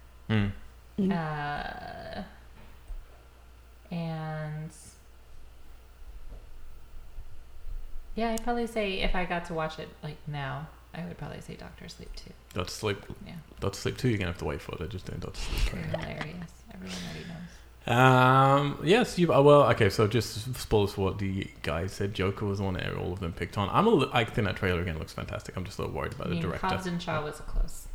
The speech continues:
Speaker 3: third.
Speaker 1: No, no, you're, you're pretty excited for Hobbs and Shaw. <laughs>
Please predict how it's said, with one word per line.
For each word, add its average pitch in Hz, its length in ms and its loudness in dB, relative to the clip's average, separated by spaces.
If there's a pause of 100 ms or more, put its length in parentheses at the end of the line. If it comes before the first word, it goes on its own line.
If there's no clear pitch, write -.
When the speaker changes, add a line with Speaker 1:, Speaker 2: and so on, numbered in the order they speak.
(120)
Speaker 3:
third. - 280 0
Speaker 1:
No, 92 100 -4
no, 87 60 0
you're, 92 220 0 (140)
you're 92 160 -2
pretty - 240 -8
excited - 320 -10
for - 80 -10
Hobbs - 220 -4
and - 80 -4
Shaw. - 480 0
<laughs> - 40 -14